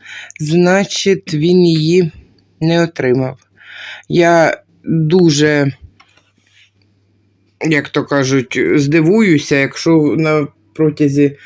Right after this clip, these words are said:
останніх дев'яти хвилин він встигне її отримати. Нема ні його, нема ні посилки. Скоріш за все, це вже будемо отримувати завтра, як поїдемо на машині.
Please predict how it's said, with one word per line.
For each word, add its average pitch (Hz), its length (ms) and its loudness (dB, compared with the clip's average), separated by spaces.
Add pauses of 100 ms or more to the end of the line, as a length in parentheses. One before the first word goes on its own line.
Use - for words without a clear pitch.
(240)
останніх 147 640 0
дев'яти 147 360 0
хвилин 165 460 2
він 139 120 2
встигне 143 480 0
її 139 180 2
отримати. 123 600 -4 (640)
Нема 180 300 2
ні 185 140 6
його, 190 220 4
нема 185 260 4
ні 180 100 2
посилки. 123 600 -2
Скоріш 170 420 2
за 160 200 0
все, 226 440 0 (1200)
це 156 140 -2
вже 151 180 2
будемо 160 360 2
отримувати 151 720 2
завтра, 180 400 -2
як 135 160 -4
поїдемо 147 520 2
на 139 280 2
машині. 117 640 -4